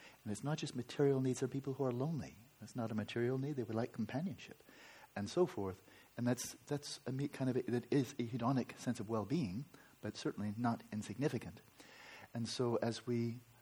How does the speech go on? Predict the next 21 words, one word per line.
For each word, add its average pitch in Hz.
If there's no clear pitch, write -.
arouse 139
this 127
wish, 139
this -
aspiration 117
of 104
loving 104
kindness 98
for -
others, 135
it 113
very 110
much -
embraces 101
their 95
own 139
desires 110
for 98
hedonic 104
well-being. 95
It's -